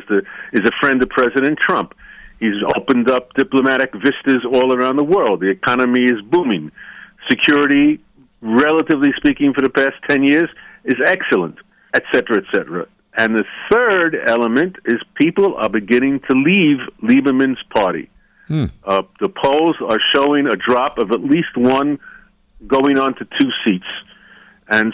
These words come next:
Speaker 1: I know Netanyahu, Bibi, as we call him, has been targeting the Russians in Russian language, uh, electioneering. It may be working.
Speaker 2: It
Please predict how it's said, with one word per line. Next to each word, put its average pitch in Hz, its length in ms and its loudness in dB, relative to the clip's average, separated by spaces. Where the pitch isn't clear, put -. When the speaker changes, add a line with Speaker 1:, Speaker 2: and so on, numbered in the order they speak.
Speaker 1:
I 107 140 0
know 139 520 2
Netanyahu, 117 1300 0
Bibi, 131 460 2
as 107 160 0
we 117 100 0
call 131 320 2
him, 156 180 -2
has 113 180 0
been 110 160 0
targeting 151 560 0
the 139 100 2
Russians 143 400 0
in 165 400 2
Russian 139 500 0
language, 143 440 0
uh, 123 240 0
electioneering. 135 840 0
It 113 160 -8
may 131 220 4
be 131 120 4
working. 87 440 -2
Speaker 2:
It 104 300 0